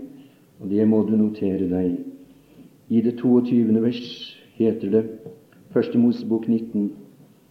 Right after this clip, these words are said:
«Skynd deg, fly dit, for jeg kan intet gjøre.» Han sier ikke: «Jeg skal intet gjøre, jeg vil intet gjøre», men hør nå, «Jeg kan intet.» Er det noe Gud ikke kan? Ja, det er det. Lyder paradoksalt, kanskje i lys av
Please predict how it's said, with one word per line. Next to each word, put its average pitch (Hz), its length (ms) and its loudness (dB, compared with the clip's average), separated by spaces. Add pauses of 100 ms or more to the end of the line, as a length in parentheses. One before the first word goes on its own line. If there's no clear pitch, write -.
(720)
«Skynd 135 640 6
deg, 110 220 2 (100)
fly 113 220 2 (100)
dit, 98 480 -4
for 113 160 4
jeg 117 400 0
kan 131 480 2
intet 135 400 2
gjøre.» 101 320 0
Han 117 80 -8
sier 135 160 0
ikke: 135 220 0
«Jeg - 180 -10
skal 110 320 -6
intet 160 320 -2
gjøre, 113 160 -2
jeg 120 240 -2
vil 185 240 4
intet 190 320 -2
gjøre», 110 240 2
men 127 240 -2
hør 160 160 0
nå, 190 140 2 (500)
«Jeg 135 320 0
kan 220 320 0
intet.» 202 320 -2
Er 131 160 2
det 135 80 6
noe 127 160 6
Gud 123 240 2
ikke 143 240 -2
kan? 240 400 -4 (960)
Ja, 127 160 -6
det 113 160 -6
er 190 140 -4
det. 98 120 -12 (540)
Lyder 107 240 2
paradoksalt, 104 880 -4
kanskje 113 340 -4
i 117 160 0
lys 113 320 -2
av 120 220 -6